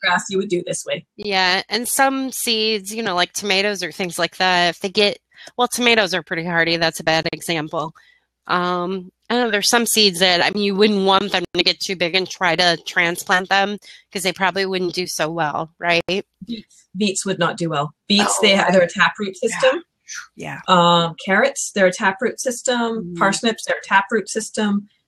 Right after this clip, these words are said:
Speaker 1: Anything that's like that, you're not gonna wanna do. But, uh, a lettuce is a fibrous root. A tomato is a fibrous root. Um, they're, they're fine.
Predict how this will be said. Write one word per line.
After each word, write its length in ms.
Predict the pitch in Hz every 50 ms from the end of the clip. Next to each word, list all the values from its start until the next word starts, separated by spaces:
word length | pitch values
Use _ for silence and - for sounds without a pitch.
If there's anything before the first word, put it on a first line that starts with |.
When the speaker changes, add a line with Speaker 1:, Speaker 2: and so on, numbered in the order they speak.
| _ -
Speaker 1:
Anything 260 | 202 214 208 233 220
that's 200 | 208 196 170 -
like 160 | 202 175 160 165
that, 320 | 185 185 214 233 - -
you're 100 | 196 185
not 220 | 180 180 175 170 -
gonna 140 | 185 185 175
wanna 180 | 175 165 165
do. 220 | 151 170 165 156 151
But, 280 | 165 180 170 - - - -
uh, 200 | 185 180 170 160 170
a 40 | 175
lettuce 540 | 180 196 220 233 180 151 175 - - - -
is 80 | 190 170
a 60 | 170 -
fibrous 440 | 185 170 170 - - 151 - -
root. 240 | - - - - - - _ _ _ _ _ _ _ _ - -
A 60 | 180
tomato 380 | - - 196 196 196 196 196
is 100 | 190 175
a 60 | 170 170
fibrous 500 | - 160 156 156 156 160 160 - - -
root. 280 | 170 165 - - - - _ _ _ _ _ _ _ _ -
Um, 400 | - 175 165 160 156 156 160 - -
they're, 240 | 165 196 185 180 -
they're 180 | 170 190 190 180
fine. 420 | - 185 170 160 147 - - 147